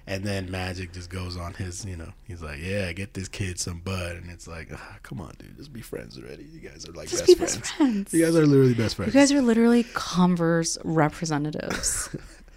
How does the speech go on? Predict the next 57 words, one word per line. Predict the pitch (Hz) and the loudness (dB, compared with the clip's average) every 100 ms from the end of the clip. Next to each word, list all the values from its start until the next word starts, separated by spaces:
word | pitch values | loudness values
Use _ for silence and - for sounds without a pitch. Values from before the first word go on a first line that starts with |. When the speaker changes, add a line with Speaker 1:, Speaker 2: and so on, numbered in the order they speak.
| - - - - | -20 -20 -20 -8
Speaker 2:
Right? | - 180 294 | 2 6 6
They | 294 | 6
both | 277 254 | 6 6
had | 247 131 | 6 6
Speaker 1:
Yes, | 117 170 | 6 6
Speaker 2:
Converse | 165 | 4
sneakers. | - 139 131 147 | 2 0 0 0
Speaker 1:
yes, | 151 | 2
Speaker 2:
Yeah, | 143 | 0
yeah, | 127 | 0
Speaker 1:
yes, | 135 - - | -2 -2 -4
Speaker 2:
yeah. | 147 | -4
Speaker 1:
'cause | 151 | -4
Speaker 2:
Okay. | 156 | -4
Speaker 1:
he | 87 87 | -6 -10
ended | 82 82 | -12 -14
up | 78 | -16
regretting | 82 82 82 - - | -16 -14 -14 -14 -18
it. | - - - _ _ _ - - | -20 -20 -20 _ _ _ -20 -8
Speaker 2:
Yeah, | 175 226 247 | 0 2 4
I | - | 4
mean, | 170 165 165 160 | 4 6 4 4
I, | 156 156 151 147 - | 4 4 4 4 2
I | 147 | 0
really | 147 147 151 151 147 139 143 - - - - - | 2 2 4 4 2 2 0 -4 -8 -18 -20 -8
Speaker 1:
But | 113 110 | -4 2
the | 120 | 4
end, | 127 120 | 4 2
the | 120 117 | 0 0
episode | 135 135 - 110 | 0 0 0 0
is | 101 | -2
called | - 107 104 | -2 -2 0
California | - 104 - 104 98 | -2 -2 -4 -4 -4
Dreamin'. | 92 110 104 90 - _ _ _ - - - - - | -2 0 0 -4 -16 _ _ _ -20 -20 -20 -20 -10
And | - 101 | -2 4
that's | 110 - | 4 4
Speaker 2:
Ye- | |
Speaker 1:
the | 110 | 2
song | - 110 117 107 | 2 2 0 -2
they | |
played | 95 - 98 | -4 -6 -6
at | 95 | -8
the | 98 | -6
end | 92 90 | -6 -4
of | |
the | 87 | 0
Speaker 2:
That's | 151 147 | 0 0
the | |
Speaker 1:
episode. | 143 | 0
Speaker 2:
song | 139 139 | 2 4
they | 147 | 4
played | 151 143 | 2 2
at, | 143 | 2
at | 143 | -2
the | - | 2
montage. | 156 170 160 127 113 - - | 4 4 2 -2 -2 -6 -4
Speaker 1:
Right. | 98 92 | 0 0